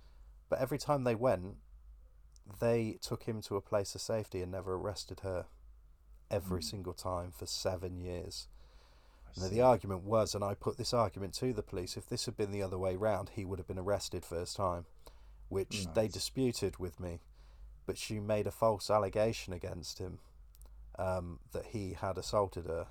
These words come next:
Speaker 1: and he hadn't. Um, he, that she'd started an argument, he left the house 'cause this is, this later came to light. And on the back of that false allegation, he was arrested and spent the night in the cells.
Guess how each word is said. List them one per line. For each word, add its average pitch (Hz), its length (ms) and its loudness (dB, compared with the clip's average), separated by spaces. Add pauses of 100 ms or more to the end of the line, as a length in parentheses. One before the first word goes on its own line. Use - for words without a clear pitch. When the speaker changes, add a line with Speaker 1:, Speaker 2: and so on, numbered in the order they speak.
Speaker 1:
and 90 120 -6
he 82 60 -10
hadn't. 85 540 -4 (640)
Um, 87 300 -2
he, 104 160 -6
that 92 260 -10
she'd - 240 -6
started 92 340 2
an 92 80 -4
argument, 87 380 -4
he 90 60 -8
left 92 280 -4
the 92 80 -2
house 90 380 -4
'cause - 180 -6
this - 220 -6
is, 87 220 -8
this 92 280 -6
later 90 300 -4
came 92 300 -4
to 101 100 -8
light. 92 360 0 (760)
And 101 220 2
on 101 120 2
the 95 60 -4
back 101 220 0
of 98 60 -4
that 85 140 0
false 95 260 0
allegation, 95 560 0
he 92 120 -6
was 95 160 -6
arrested 92 460 -4
and - 100 -12
spent 90 240 -6
the 85 60 -4
night 92 220 -4
in 95 60 -8
the 101 80 -8
cells. 95 480 -6